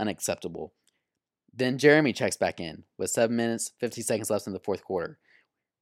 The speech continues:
He has five fouls. Remember that. Um, you know, Patrick Patterson was in way too long, which I'll get into here in a, in, in a little while towards the end of this podcast,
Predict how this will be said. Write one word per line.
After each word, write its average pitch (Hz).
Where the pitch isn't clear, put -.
He -
has 98
five 98
fouls. 117
Remember 110
that. -
Um, 92
you 101
know, 98
Patrick 123
Patterson 120
was 101
in 98
way 113
too 113
long, 110
which 107
I'll 104
get 101
into 104
here 107
in 98
a, 92
in, 107
in 110
a 107
little 107
while 104
towards 95
the 110
end 160
of 139
this 127
podcast, 113